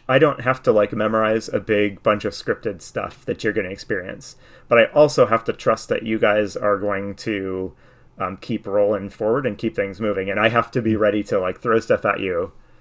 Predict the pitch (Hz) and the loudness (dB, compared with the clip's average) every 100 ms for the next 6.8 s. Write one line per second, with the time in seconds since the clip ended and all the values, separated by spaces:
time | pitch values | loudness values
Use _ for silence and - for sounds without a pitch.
0 | - - - - - - 110 107 101 - | -20 -20 -20 -20 -14 -6 -4 -2 -4 -4
1 | - 113 107 107 98 104 - 104 98 90 | 0 2 4 4 4 2 2 -2 0 -2
2 | 85 98 - 104 - 110 107 95 92 110 | -2 -4 -4 -4 -4 -8 -4 -4 -4 -10
3 | 131 127 113 - 110 113 104 - - - | -10 -10 -12 -12 -2 0 0 -4 -20 -20
4 | - - - - - - - - - - | -20 -20 -20 -20 -20 -20 -20 -20 -4 4
5 | 123 123 - 131 135 170 180 165 123 135 | 6 6 4 4 4 4 4 2 0 4
6 | 127 127 131 120 107 95 95 | 6 6 4 2 0 -2 -4